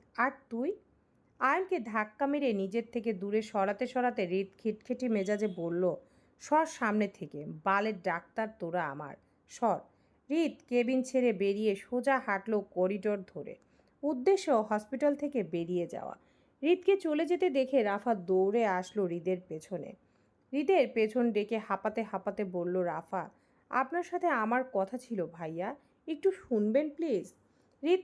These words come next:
থামল না, বরং রাফার কথা না শোনার মতো করে চলে যেতে নিলে রাফা পুনরায় হৃদের পেছন ডেকে অধৈর্য গলায় বলল,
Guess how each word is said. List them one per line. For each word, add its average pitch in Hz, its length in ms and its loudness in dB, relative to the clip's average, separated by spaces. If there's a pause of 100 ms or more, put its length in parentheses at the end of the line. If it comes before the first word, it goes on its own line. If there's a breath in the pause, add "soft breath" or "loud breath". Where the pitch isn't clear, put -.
থামল 202 400 0
না, 185 260 -2
বরং 185 280 4
রাফার 190 480 2
কথা 233 240 0
না 190 200 0
শোনার 220 340 0
মতো 190 280 -2
করে 226 280 -2 (360 loud breath)
চলে 302 260 2
যেতে 349 240 2
নিলে 285 280 4
রাফা 196 300 0
পুনরায় 226 600 2
হৃদের 196 360 0
পেছন 214 340 -2
ডেকে 208 320 -4 (340 soft breath)
অধৈর্য 247 520 2
গলায় 220 300 2 (100)
বলল, 151 440 -2